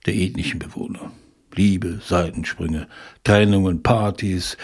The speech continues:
Identitätskrisen gibt es in jeder Straße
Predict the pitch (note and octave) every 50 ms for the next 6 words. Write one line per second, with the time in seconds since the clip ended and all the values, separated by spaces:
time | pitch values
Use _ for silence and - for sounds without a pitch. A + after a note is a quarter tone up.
0 | - - - - - - A2 G#2+ A2 G2+ F#2 - G2 - - C3+ C3 A#2 G#2+ -
1 | - - A#2 A2+ A#2 A2+ G#2+ G#2+ F#2 G2+ A2 A2 G#2 F#2+ A2+ A2+ - G2+ F#2 E2
2 | F#2 F2+ F#2 A2+ C3 B2 G#2+ G2 - - - G2+ G2 G2+ G2+ G2+ - - A2 F#2+
3 | -